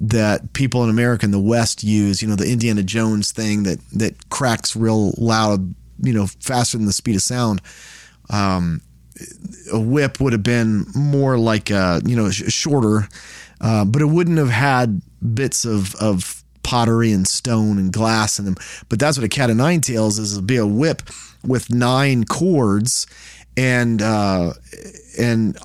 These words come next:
on the end of each one would be tied something to rip the <laughs> flesh off of you, literally like a, a broken piece of pottery or piece of glass or metal shard, something sharp.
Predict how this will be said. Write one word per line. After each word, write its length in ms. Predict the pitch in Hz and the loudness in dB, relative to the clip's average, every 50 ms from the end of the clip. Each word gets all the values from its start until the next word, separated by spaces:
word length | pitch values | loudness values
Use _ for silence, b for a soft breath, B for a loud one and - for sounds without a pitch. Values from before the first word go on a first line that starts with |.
| - | -4
on 180 | - 123 131 127 | 0 0 2 2
the 120 | 120 123 | 2 2
end 140 | 135 143 139 | 2 2 2
of 140 | 135 120 113 | 2 2 2
each 240 | 127 131 120 - - | 2 2 0 -2 -2
one 440 | 120 123 135 143 143 143 135 123 117 | 0 0 2 2 2 2 2 2 2
would 140 | 117 110 104 | 2 2 2
be 140 | 113 113 101 | 0 0 0
tied 560 | - - - 131 127 127 123 120 117 98 - | -2 -4 -2 0 2 2 2 2 2 0 0
something 640 | - - - 147 156 156 - - 165 151 143 131 | -2 -2 -2 -2 -4 -4 -2 0 0 2 0 0
to 220 | 127 - - 147 131 | -2 -2 -2 0 -2
rip 380 | 110 98 110 131 131 - - | 0 0 0 0 -2 -2 -2
the 100 | - 113 | -4 -2
<laughs> 0 | |
flesh 720 | - - - - - - 131 151 135 - - - - - B B B B B B B - | -2 -4 -6 -6 -4 -2 -2 -2 -2 -2 -4 -4 -6 -8 B B B B B B B -2
off 300 | 127 127 127 127 - - | 0 2 2 2 0 -2
of 180 | 113 107 87 95 | -2 -4 -2 0
you, 120 | 98 95 | 2 2
literally 360 | 104 127 143 147 143 131 127 | 2 2 2 2 2 2 2
like 160 | 120 117 107 107 | 2 2 2 0
a, 140 | 101 92 90 - | 0 -2 -2 -2
a 80 | 95 | -4
broken 420 | 101 - 123 127 127 120 - 120 104 | -2 0 2 2 2 2 0 0 0
piece 240 | - 127 117 - | 0 -2 -2 -2
of 100 | - 101 | -4 -6
pottery 420 | - - 120 120 120 117 113 107 101 | -6 -4 -2 0 0 2 2 0 0
or 60 | 98 | -2
piece 260 | - - 135 120 - | -2 -2 -2 -2 -2
of 120 | 107 95 104 | -4 -6 -4
glass 640 | 104 107 107 110 113 113 113 110 107 - - - B B B B B B | -2 0 2 2 2 2 2 2 0 0 -2 -6 B B B B B B
or 100 | - 113 | -2 0
metal 340 | 113 113 120 127 123 127 113 | 0 2 2 2 2 0 0
shard, 720 | - - - - 135 123 117 117 113 110 107 98 87 87 B B B B B B B B B B B B B B - | -2 -2 -4 -2 0 0 2 2 4 2 2 2 0 -2 B B B B B B B B B B B B B B -8
something 640 | - - - - - 160 170 170 - - 156 147 135 117 | -6 -4 -4 -4 -2 -2 -2 -2 -2 0 0 2 2 0
sharp. 680 | - - - - - 160 143 131 113 104 - - | 0 -2 -4 -4 -2 0 2 2 2 2 0 -2